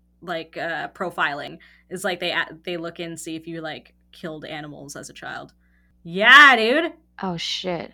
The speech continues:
Speaker 2: But
Speaker 1: Yeah,
Speaker 2: I've
Speaker 1: but that
Speaker 2: killed so
Speaker 1: wasn't,
Speaker 2: many
Speaker 1: like, you know, like a,
Speaker 2: spiders.
Speaker 1: like a, like a kitten that could, like, look you in the eye, you know?
Speaker 2: But, like, spiders have, like,
Speaker 1: I know,
Speaker 2: sixteen
Speaker 1: but, like,
Speaker 2: eyes that
Speaker 1: they're
Speaker 2: look
Speaker 1: so
Speaker 2: at you.
Speaker 1: minuscule that they can't, like, connect with you emotionally.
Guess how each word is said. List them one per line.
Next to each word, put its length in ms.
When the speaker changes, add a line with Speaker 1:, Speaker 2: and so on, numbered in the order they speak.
Speaker 2:
But 100
Speaker 1:
Yeah, 80
Speaker 2:
I've 140
Speaker 1:
but 80
that 100
Speaker 2:
killed 220
so 180
Speaker 1:
wasn't, 80
Speaker 2:
many 200
Speaker 1:
like, 120
you 0
know, 80
like 240
a, 160
Speaker 2:
spiders. 140
Speaker 1:
like 200
a, 240
like 180
a 80
kitten 520
that 160
could, 80
like, 160
look 280
you 140
in 120
the 140
eye, 440
you 160
know? 400
Speaker 2:
But, 160
like, 160
spiders 540
have, 280
like, 240
Speaker 1:
I 80
know, 140
Speaker 2:
sixteen 260
Speaker 1:
but, 60
like, 260
Speaker 2:
eyes 80
that 80
Speaker 1:
they're 80
Speaker 2:
look 80
Speaker 1:
so 80
Speaker 2:
at 60
you. 40
Speaker 1:
minuscule 560
that 140
they 100
can't, 280
like, 180
connect 440
with 200
you 260
emotionally. 840